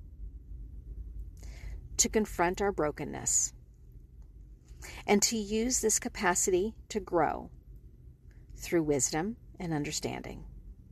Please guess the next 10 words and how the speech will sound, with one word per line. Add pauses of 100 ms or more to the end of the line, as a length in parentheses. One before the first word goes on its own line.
(2250)
Spiritual
direction
means
to
listen
to
the
other
without
fear